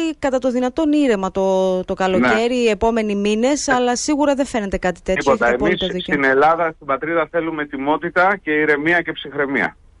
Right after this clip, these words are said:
Speaker 1: Που και αυτό βέβαια δεν είναι εύκολο τώρα και λόγω της εγκύτητας, έτσι, δηλαδή και Κύπρος ακόμα.
Speaker 2: Και γι' αυτό θέλουμε τιμότητα, ηρεμία και ψυχραιμία.
Speaker 1: Είχαμε δει
Speaker 2: Λόγω
Speaker 1: κάποιες
Speaker 2: της εγκύτητας.
Speaker 1: δηλώσεις το τελευταίο διάστημα κατά της
Speaker 2: Ε.
Speaker 1: Κύπρου και τα λοιπά, δηλαδή
Speaker 2: Ε.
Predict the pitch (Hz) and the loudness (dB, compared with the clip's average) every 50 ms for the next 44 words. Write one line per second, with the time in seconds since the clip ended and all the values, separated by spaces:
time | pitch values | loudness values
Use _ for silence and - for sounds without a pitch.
0 | _ - _ _ _ - - - - - - - 214 - 226 - - 269 254 285 | _ -20 _ _ _ -20 -20 -20 -20 -20 -12 -12 -6 -6 -6 -2 -2 0 0 2
1 | 269 277 247 277 294 285 254 214 180 175 - - 170 170 170 165 - 170 175 190 | 2 2 2 2 0 0 2 0 0 -2 0 0 0 0 0 2 0 0 0 0
2 | 196 - 208 214 226 233 233 - - 240 208 214 262 196 165 - 170 - 185 180 | -2 0 0 0 0 0 -2 -2 -4 -4 -2 -2 -4 -2 -2 -4 -2 -2 -2 -2
3 | - 202 196 196 190 185 226 254 240 - - - - 196 - - 240 - - 247 | -2 -2 0 0 2 2 2 2 2 0 -2 -4 -4 -4 -2 -2 -2 0 0 0
4 | 233 220 196 - - 196 190 185 - 196 - 143 135 - - 208 196 143 165 165 | 0 0 -2 0 2 2 2 2 2 2 2 2 0 0 0 0 0 2 2 2
5 | 156 151 147 147 139 135 131 127 143 160 170 165 147 147 135 131 127 120 120 120 | 2 0 0 0 0 0 0 0 0 0 0 0 0 0 2 2 2 0 0 -2
6 | 113 113 98 - - - - 107 92 90 95 240 247 - 262 254 254 247 226 294 | -2 -4 -8 -10 -10 -10 -8 -6 -6 -4 -4 -4 -2 0 0 0 0 0 0 0
7 | 269 254 247 214 220 233 214 196 190 214 208 208 208 214 214 202 - - 214 202 | 0 0 0 0 0 0 0 0 0 2 2 4 4 2 2 0 -2 -6 -6 -6
8 | - 208 - 208 208 196 - - 220 208 196 196 208 196 196 202 202 - 208 208 | -6 -6 -4 -2 -4 -4 -2 -2 -2 -2 0 0 0 0 0 0 -2 -4 -6 -4
9 | 202 202 - 202 208 202 - 208 196 - - 226 220 214 - 208 202 208 208 202 | -4 -4 -2 -4 -2 0 0 -2 -2 -2 -2 -2 -2 -2 -2 0 0 0 0 0
10 | 202 - 202 196 202 185 - - 196 196 196 196 196 202 190 202 202 202 196 208 | -2 -2 0 -2 -2 -2 -2 0 0 0 2 0 0 -2 -2 -2 -4 -2 0 0
11 | 233 247 | 0 0